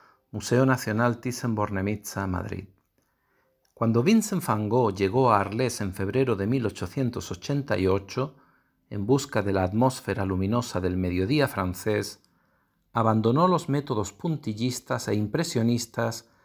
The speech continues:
en favor de una pintura de formas más sintéticas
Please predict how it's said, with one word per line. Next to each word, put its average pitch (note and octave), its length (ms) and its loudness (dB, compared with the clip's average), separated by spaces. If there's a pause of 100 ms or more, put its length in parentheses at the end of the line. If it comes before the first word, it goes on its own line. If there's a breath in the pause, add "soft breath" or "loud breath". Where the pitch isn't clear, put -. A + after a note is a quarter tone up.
(240 soft breath)
en A2+ 100 -4
favor C3+ 340 6
de C3+ 100 4
una D#3 220 0
pintura B2 460 -2
de G#2 100 -2
formas C3 600 -2
más C#3+ 240 0
sintéticas A2+ 920 -2